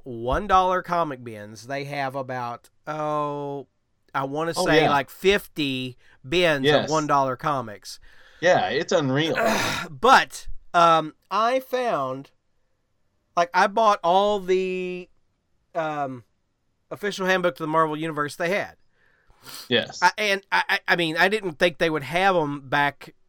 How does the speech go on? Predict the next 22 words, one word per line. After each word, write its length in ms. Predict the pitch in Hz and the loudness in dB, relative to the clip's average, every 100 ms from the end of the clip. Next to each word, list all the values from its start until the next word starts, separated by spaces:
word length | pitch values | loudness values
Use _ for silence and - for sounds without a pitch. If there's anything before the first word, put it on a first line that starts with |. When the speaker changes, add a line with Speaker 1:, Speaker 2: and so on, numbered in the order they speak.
| - | -8
Speaker 1:
Uh, 120 | 180 | -2
I 160 | 185 208 | 4 4
didn't 140 | 285 | 4
think 180 | 233 208 | -4 -2
they'd 140 | 185 160 | -2 0
have 260 | 175 180 | 2 2
old 280 | 185 170 165 | 4 2 2
back 280 | 151 170 190 | 2 2 2
issues 380 | 143 - 131 117 | -8 -6 -10 -8
up 180 | 123 - | -10 -10
there 180 | 117 | -12
for 200 | 107 117 | -12 -12
a 60 | 110 | -12
dollar. 340 | 98 95 95 101 | -12 -14 -14 -6
I 80 | 127 | -4
thought, 260 | 170 147 | -2 -4
you 100 | 135 | -8
know, 240 | 113 110 110 113 | -10 -12 -14 -12
a 120 | 123 | -10
newer 320 | 120 131 131 | -8 -8 -8
store 500 | - - 123 123 120 | -10 -8 -6 -6 -6
and 160 | 110 | -8